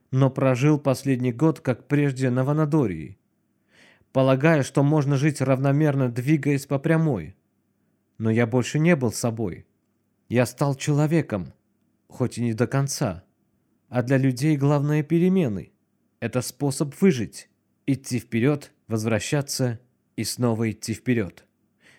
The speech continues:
Есть вещи, которых не вернешь, но есть и другие, поправимые. Я стал человеком, придав рациональность и подчинившись чувству. И однажды, чтобы остаться собой, от меня вновь потребуется то же самое.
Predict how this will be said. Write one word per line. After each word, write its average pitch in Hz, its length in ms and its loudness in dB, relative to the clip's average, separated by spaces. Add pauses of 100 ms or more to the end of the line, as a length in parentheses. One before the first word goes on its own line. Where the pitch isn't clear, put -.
(600)
Есть 127 300 -2
вещи, 151 320 0
которых 127 480 -2
не 156 80 0
вернешь, 156 560 0 (720)
но 113 180 0
есть 107 200 0
и 135 40 0
другие, 143 600 -2 (320)
поправимые. 127 800 0 (580)
Я 123 160 2
стал 127 320 -4
человеком, 135 680 -2 (320)
придав 127 360 2
рациональность 131 920 0
и 127 80 -6
подчинившись 131 840 -4
чувству. 92 560 -6 (460)
И 120 80 0
однажды, 113 640 -2 (240)
чтобы 110 360 -2
остаться - 460 -6
собой, 139 560 -2 (240)
от - 160 -8
меня 123 320 0
вновь 135 260 0
потребуется 123 720 -2
то 139 140 -4
же 135 100 -4
самое. 104 560 -6